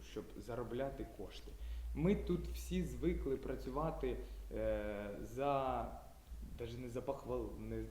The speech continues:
не за похвалу, просто, бо ми розуміємо, що крім нас ніхто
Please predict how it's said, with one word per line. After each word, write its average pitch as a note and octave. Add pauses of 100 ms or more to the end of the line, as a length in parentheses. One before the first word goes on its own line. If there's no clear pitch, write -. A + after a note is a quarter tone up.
не A2+
за A2
похвалу, G2+ (460)
просто, C3 (1000)
бо C#3+ (320)
ми D3+
розуміємо, D#3
що C#3+
крім C#3
нас D#3
ніхто A#2